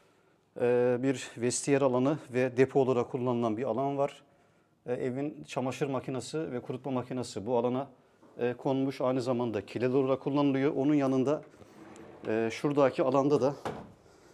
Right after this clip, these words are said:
e, şu şekliyle ayakkabılık, e, alanlarımız mevcut. Yine şurada da, e, askılık alanı mevcut. Girdiğimizde, e, sağda çok dekorlu, farklı bir ayna var. E, aileye ait gerçekten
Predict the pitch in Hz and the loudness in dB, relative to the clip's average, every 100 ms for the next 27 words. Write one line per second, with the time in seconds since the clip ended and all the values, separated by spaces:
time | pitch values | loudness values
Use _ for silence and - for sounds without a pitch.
0 | - - - - 117 120 - - 135 131 | -20 -20 -20 -8 -2 -2 -2 0 0 0
1 | 127 135 131 127 147 131 131 - - - | 0 2 2 4 4 4 2 0 -14 -18
2 | - 117 113 110 113 123 123 135 135 - | -2 0 2 2 0 2 2 2 0 -2
3 | - _ - _ _ 131 131 120 151 139 | -8 _ -20 _ _ -2 -2 -2 -4 -2
4 | 139 135 131 123 110 151 - _ _ - | -2 0 -2 0 2 0 -2 _ _ -20
5 | _ _ 113 113 - 123 - 131 110 - | _ _ -4 -2 0 -2 -2 -4 -4 -2
6 | 110 120 139 139 127 147 - - 139 135 | -2 0 0 0 -2 -4 -6 -4 -2 2
7 | 135 135 117 147 165 - _ _ _ _ | 2 2 0 0 0 -2 _ _ _ _
8 | 117 117 117 - 139 127 123 156 - - | 0 2 0 -2 4 4 6 2 0 -6
9 | - 123 120 139 131 123 156 156 123 117 | 0 0 2 2 2 4 0 0 0 0
10 | 147 135 143 120 131 139 117 139 - _ | 0 0 4 4 6 6 4 2 -6 _
11 | _ _ _ _ _ - 104 110 113 113 | _ _ _ _ _ -8 -4 -2 0 0
12 | 123 131 113 135 147 131 113 113 139 135 | 2 2 2 0 -2 -4 -4 -6 -4 -6